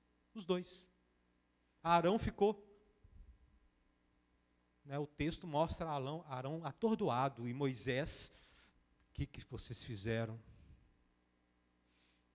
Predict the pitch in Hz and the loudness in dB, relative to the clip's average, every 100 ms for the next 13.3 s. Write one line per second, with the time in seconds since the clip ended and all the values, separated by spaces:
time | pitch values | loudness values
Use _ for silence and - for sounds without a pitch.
0 | _ _ 107 113 123 127 - 127 - 135 | _ _ -10 -6 -4 -4 -2 -4 2 4
1 | 113 104 131 131 120 101 107 117 190 277 | 4 0 6 6 6 -4 -2 2 2 0
2 | - 143 - - 123 113 117 143 127 107 | -6 -6 -8 -8 -8 -6 -6 -4 -4 -4
3 | 107 127 170 120 117 165 254 320 262 185 | -6 -6 -4 -6 -6 -6 2 6 8 6
4 | - - - _ _ _ _ _ _ _ | 0 -18 -20 _ _ _ _ _ _ _
5 | _ _ - 202 208 214 220 208 196 147 | _ _ -2 2 6 6 4 2 2 4
6 | 165 190 139 113 - _ _ _ 127 123 | 4 4 -2 -12 -20 _ _ _ -6 -2
7 | 127 - 131 113 113 104 95 - - 151 | -2 0 -2 -2 -6 -8 -10 -16 -20 0
8 | 160 156 - 113 - _ _ _ _ - | 6 6 4 -8 -8 _ _ _ _ -10
9 | 127 - 135 127 131 - 139 175 185 160 | -8 -2 -2 -2 -6 -2 0 0 0 -2
10 | 160 160 - _ _ - 139 127 151 147 | -2 -4 -14 _ _ 0 0 0 -2 -2
11 | 147 165 131 143 135 139 110 107 _ _ | -4 -4 -2 -2 -4 -4 -6 -10 _ _
12 | - 135 - 165 147 190 165 160 160 127 | -12 -8 -6 -4 0 2 0 -2 -6 -6
13 | 117 110 | -6 -6